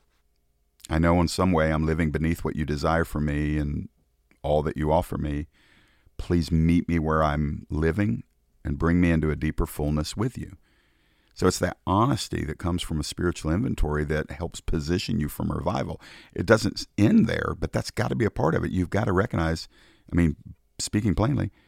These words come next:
you gotta come to a place to say, "Man, I need revival.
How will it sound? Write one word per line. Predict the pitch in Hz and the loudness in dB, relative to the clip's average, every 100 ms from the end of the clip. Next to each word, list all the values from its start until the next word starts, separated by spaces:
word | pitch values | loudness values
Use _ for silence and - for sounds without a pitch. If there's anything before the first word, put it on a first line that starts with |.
| _ | _
you | 92 | 2
gotta | 120 104 | 4 4
come | - | 2
to | 104 | 2
a | 82 | 2
place | 110 123 | 0 -2
to | 85 | -2
say, | 80 - - | -4 -4 -4
"Man, | 80 95 110 - | -2 0 0 -4
I | 82 95 127 | -4 0 2
need | 87 76 78 | 2 0 -2
revival. | 82 73 95 113 - - | -2 0 0 -2 -4 -12